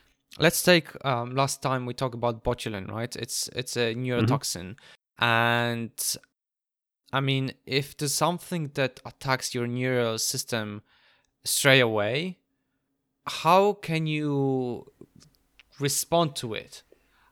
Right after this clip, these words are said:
Speaker 1: I mean, you would have to have some, a bit, some way to separate the, sort of, the, the area of where the poison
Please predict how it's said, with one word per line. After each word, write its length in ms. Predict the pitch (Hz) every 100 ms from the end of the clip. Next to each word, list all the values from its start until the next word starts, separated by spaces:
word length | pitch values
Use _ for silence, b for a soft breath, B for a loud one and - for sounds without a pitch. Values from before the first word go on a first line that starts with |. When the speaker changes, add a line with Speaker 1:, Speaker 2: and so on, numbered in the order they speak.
| -
Speaker 1:
I 80 |
mean, 300 | 127 131 127 -
you 320 | 139 135 143
would 100 | 143
have 240 | 139 165 -
to 80 | 147
have 420 | 135 139 127 117
some, 400 | - 147 139 123
a 100 | 127
bit, 320 | 131 143 -
some 320 | - 143 143
way 180 | 131 131
to 360 | 127 - 123 120
separate 640 | - 156 151 139 120 117
the, 300 | - 117 107 107 B B B B B
sort 220 | - 123
of, 240 | 120 - -
the, 100 | 127
the 180 | 120 -
area 420 | 135 139 139 131
of 340 | 113 - 117 117
where 100 | 123
the 120 | 120
poison 400 | - 143 143 131